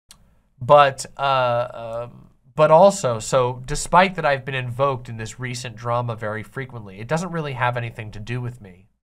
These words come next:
like, at all. It's quite literally an interpersonal disagreement.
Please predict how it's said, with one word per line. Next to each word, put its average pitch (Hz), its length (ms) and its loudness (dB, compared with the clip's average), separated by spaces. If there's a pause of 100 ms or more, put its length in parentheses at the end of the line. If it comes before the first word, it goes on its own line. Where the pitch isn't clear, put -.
like, 104 160 -12
at 104 160 -2
all. 107 400 -2 (460)
It's 120 120 -14
quite 147 320 4
literally 113 720 -6 (280)
an 123 260 -6
interpersonal 123 880 -6
disagreement. 110 720 -10